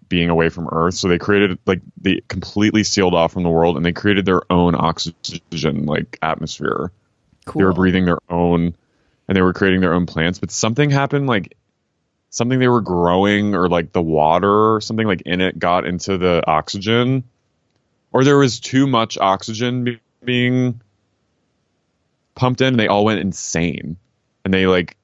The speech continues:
Speaker 1: they, like, it was like the movie High Rise. They, like,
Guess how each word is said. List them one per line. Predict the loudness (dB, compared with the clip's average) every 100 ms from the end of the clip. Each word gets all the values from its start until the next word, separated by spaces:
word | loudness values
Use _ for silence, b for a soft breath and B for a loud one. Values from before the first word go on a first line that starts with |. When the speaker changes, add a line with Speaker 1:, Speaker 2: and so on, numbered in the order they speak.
| _
Speaker 1:
they, | 0 2
like, | 2 0 -4 _ _ _ _ _
it | -2
was | 2
like | 2 0
the | 0
movie | 2 2
High | 0 0
Rise. | 0 0 -2 -6 -4
They, | -2
like, | 0 0 -2